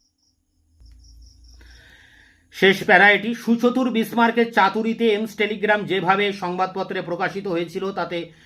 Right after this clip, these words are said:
ফরাসিবাসী স্বাভাবিকভাবেই তাদের রাষ্ট্রদূতের অবমাননা হয়েছে ধরে নিয়েছিল। আসলে কিন্তু এ ধরনের কোনো ঘটনা ঘটেনি।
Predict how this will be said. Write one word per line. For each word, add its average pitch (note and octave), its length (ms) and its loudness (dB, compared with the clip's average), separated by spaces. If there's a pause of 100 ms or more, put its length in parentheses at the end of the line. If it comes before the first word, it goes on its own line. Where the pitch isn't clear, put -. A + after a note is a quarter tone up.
(200)
ফরাসিবাসী G#3 640 2
স্বাভাবিকভাবেই F#3 720 0
তাদের E3+ 280 -2
রাষ্ট্রদূতের F3 640 -2
অবমাননা F3 680 -2
হয়েছে F3+ 380 -4
ধরে D#3 240 -6
নিয়েছিল। D#3+ 400 -10 (600)
আসলে A3+ 340 6
কিন্তু A3+ 260 0
এ G#3 100 4
ধরনের G#3+ 340 0
কোনো G#3 180 -4
ঘটনা G3+ 320 0
ঘটেনি। G3+ 420 0